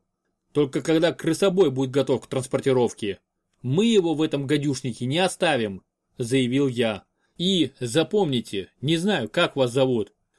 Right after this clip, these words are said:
что от нашего слова и весомости ваших объяснений зависит то, будет ли объявлена экономическая блокада вашему государству.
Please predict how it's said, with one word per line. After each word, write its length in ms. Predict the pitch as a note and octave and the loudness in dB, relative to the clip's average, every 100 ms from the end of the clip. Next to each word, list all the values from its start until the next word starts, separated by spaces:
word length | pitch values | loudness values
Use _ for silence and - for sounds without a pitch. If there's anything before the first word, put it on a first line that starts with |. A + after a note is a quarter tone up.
| _ _ | _ _
что 200 | - D#3 | -6 -2
от 120 | C#3+ | -2
нашего 380 | E3+ D#3+ - C#3 | -2 -4 -2 -2
слова 560 | C3+ C3 B2+ E3 C3+ F2+ _ _ | -2 -2 0 2 0 -4 _ _
и 100 | - | -4
весомости 600 | D3+ E3+ - F#3+ D3 - | 0 2 2 0 -2 -2
ваших 420 | C3+ C#3 D#3+ - C#3+ | 0 0 0 -2 -6
объяснений 680 | B2+ B2 - F#3 E3 G2 - _ _ _ | -6 -8 -2 -2 -2 -4 -10 _ _ _
зависит 580 | A2+ D#3 F3 - C#3+ - | 0 0 0 -2 -4 2
то, 340 | F3+ D3+ - _ - | 2 2 0 _ -16
будет 520 | A2 C#3 G#3 F3+ - | -4 0 0 0 0
ли 80 | D#3 | 2
объявлена 640 | C#3 A#2+ D3 F#3 E3+ C#3 | 2 0 0 2 0 -2
экономическая 720 | C#3 C3+ D#3 D#3+ F#3 D#3+ - | -4 -2 0 2 0 0 -2
блокада 560 | C#3 C3+ C3+ - F#3 E3+ | 0 0 0 0 0 0
вашему 400 | B2+ D#3 - D#3+ | 0 0 0 -2
государству. 840 | D3+ D3+ D#3+ F3+ D#3 - A2+ G2 | -2 -2 0 2 0 -2 -6 -6